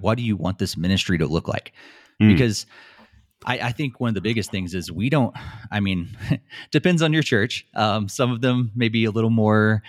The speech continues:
Speaker 1: traditional. Some of them might be more attached to certain things than others. But I come from the mindset that there is no,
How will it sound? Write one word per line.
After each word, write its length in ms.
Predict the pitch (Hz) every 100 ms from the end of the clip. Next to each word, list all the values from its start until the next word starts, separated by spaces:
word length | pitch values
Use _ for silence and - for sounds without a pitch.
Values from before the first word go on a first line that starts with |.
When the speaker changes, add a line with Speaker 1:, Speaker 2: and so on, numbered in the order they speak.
| -
Speaker 1:
traditional. 640 | - 117 127 - 127 127 123
Some 200 | - 107
of 120 | 104
them 200 | 107 101
might 240 | 101 101 92
be 300 | 107 98 98
more 200 | 95 92
attached 440 | - 104 104 -
to 80 | 104
certain 360 | - 110 101
things 280 | 104 104 104
than 100 | 104
others. 320 | 90 87 98
But 340 | - 104 92 82
I 160 | 113
come 280 | 113 127 107
from 240 | 101 98 90
the 60 |
mindset 640 | 87 90 92 87 92 82 -
that 400 | 90 87 - 85
there 240 | 95 110
is 280 | 104 98 -
no, 480 | 92 98 113 120 117